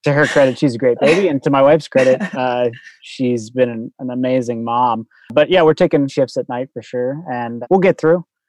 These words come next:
Speaker 1: Uh, I, we
Speaker 2: You
Speaker 1: just, like,
Speaker 2: will.
Speaker 1: I was telling both my brothers about it, and they said, "Yeah, it's, it's kinda like taking call, except you're on call every single night." And after a
Speaker 2: <laughs>
Speaker 1: while, that does get a little, uh, get a little tiring. So, but I echo the same things that Kim and Rena said. I mean, it's just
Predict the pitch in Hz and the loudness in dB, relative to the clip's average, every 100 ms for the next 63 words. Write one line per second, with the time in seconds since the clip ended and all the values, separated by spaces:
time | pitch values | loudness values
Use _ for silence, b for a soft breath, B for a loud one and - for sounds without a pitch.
0 | _ - 123 127 127 131 143 135 135 - | _ -8 -4 -2 -4 -4 -4 -2 -2 -2
1 | - - 165 _ _ - 110 - 120 107 | -6 -8 -14 _ _ -14 -12 -10 -10 -8
2 | 110 - 107 120 120 107 110 110 123 113 | -10 -12 -4 -2 -2 -2 -8 -6 -10 -12
3 | 113 - 120 233 160 - - _ - - | -12 -10 -8 -6 -8 -12 -20 _ -12 -4
4 | 156 147 - 160 135 - 147 107 - - | 0 0 2 0 0 0 0 0 -6 -4
5 | 123 117 120 113 - 120 120 127 135 135 | -4 -4 -2 -4 -6 -12 -10 -10 -8 -8
6 | 107 - _ _ _ _ _ - 113 117 | -8 -14 _ _ _ _ _ -12 -8 -4
7 | 131 139 160 139 147 160 165 160 151 156 | -2 0 2 2 4 4 4 0 -2 -2
8 | 135 147 147 147 147 147 143 139 _ - | -2 -2 0 2 4 2 0 -4 _ -8
9 | - 151 151 139 - 151 151 120 120 127 | -6 -4 -6 -6 -4 -2 -2 -4 -6 -14
10 | _ _ - 127 127 _ _ _ _ _ | _ _ -20 -20 -20 _ _ _ _ _
11 | _ - _ _ - 139 151 - 165 170 | _ -20 _ _ -2 0 0 -2 0 0
12 | 127 117 147 143 147 139 123 123 - 147 | 0 0 0 0 0 0 0 -2 -2 -4
13 | 127 120 151 120 117 117 117 123 127 123 | -2 -4 -6 -6 -6 -4 -6 -6 -10 -10
14 | 139 131 - | -12 -12 -18